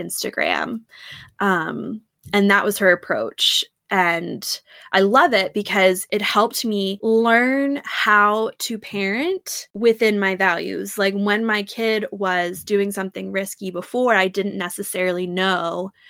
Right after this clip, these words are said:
how to approach it. You know, I wanted to say, "Hey, be careful," but that's not teaching her that she's capable. And so I didn't really know how to approach within my values. And then I saw on this Instagram,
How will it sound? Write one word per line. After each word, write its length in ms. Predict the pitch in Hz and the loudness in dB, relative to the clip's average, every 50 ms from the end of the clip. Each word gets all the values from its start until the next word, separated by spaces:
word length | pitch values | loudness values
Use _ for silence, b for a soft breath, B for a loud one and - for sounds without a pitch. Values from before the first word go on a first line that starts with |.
| b b b b b | b b b b b
how 320 | - - 220 214 208 208 208 | 2 4 4 6 4 2 2
to 480 | 208 - - 220 208 202 196 196 190 - - | -2 -4 -4 -4 -2 -2 -2 -4 -4 -6 -6
approach 640 | 196 190 - - - - 254 262 302 311 302 - - | -8 -10 -10 -12 -8 -2 0 2 2 2 0 -2 0
it. 320 | 220 196 190 226 269 - _ B B B B B | 2 2 2 2 0 -2 _ B B B B B
You 80 | B 202 | B 0
know, 80 | 202 | 4
I 120 | 190 202 240 | 4 4 4
wanted 200 | 254 240 214 202 | 4 2 0 0
to 60 | 196 | -2
say, 160 | 196 - 190 | -2 -4 -2
"Hey, 180 | 196 208 277 302 | 0 0 2 2
be 160 | 254 294 294 | 2 2 0
careful," 640 | 285 - 349 370 339 - 247 214 190 180 170 196 - B B B B B B | 2 2 2 2 2 4 2 2 2 2 0 -4 -6 B B B B B B
but 100 | 226 208 | -4 0
that's 300 | - 269 285 277 285 - | 2 2 2 2 0 -2
not 180 | 254 214 202 - | -2 -2 -2 -4
teaching 320 | - 226 208 - 220 202 | -8 -8 -6 -6 -6 -4
her 460 | 196 208 202 202 190 185 185 185 - - - | -4 -2 -2 0 0 0 0 -2 -4 -6 -8
that 80 | 185 | -6
she's 240 | - - - 190 - | -6 -4 -6 -6 -8
capable. 640 | - - 370 403 403 - 190 185 185 - 113 117 - - - | -2 2 2 2 4 2 -2 -2 -2 -2 0 -2 -2 -4 -4
And 120 | 208 208 | -4 -4
so 140 | 196 - 208 | -2 0 2
I 80 | 208 | 4
didn't 160 | 220 226 220 - | 4 4 2 -2
really 160 | 220 208 208 | -4 -2 -2
know 300 | 202 202 196 190 180 180 | 0 0 0 -2 -2 -4
how 280 | - - 175 170 170 160 | -4 -2 0 0 -2 -2
to 480 | - - - 180 175 170 165 165 170 180 - | -6 -8 -6 -6 -6 -6 -8 -10 -10 -8 -8
approach 400 | 202 196 - 214 190 185 180 - | -8 -4 0 0 0 2 2 -2
within 240 | 208 196 190 185 | -4 -2 -2 0
my 140 | 185 185 175 | 0 0 0
values. 560 | 170 175 160 170 170 175 196 226 254 269 254 - B B B B B B B | 0 0 0 0 0 0 0 0 0 0 -2 -4 B B B B B B B
And 120 | 196 185 | -4 -2
then 80 | 185 180 | 0 0
I 60 | 180 | -2
saw 640 | 180 - - - 190 175 175 175 175 175 175 175 - - - | -2 -4 -4 -2 0 2 2 2 2 2 2 0 -2 -4 -6
on 460 | 180 180 175 175 170 170 175 185 - - | -4 -2 0 0 -2 -2 -6 -8 -10 -8
this 160 | - 185 - - | -8 -8 -6 -6
Instagram, 720 | 190 185 - - 190 185 - 180 170 170 165 165 165 175 | -8 -8 -8 -8 -8 -6 -4 -4 -4 -2 -4 -4 -6 -8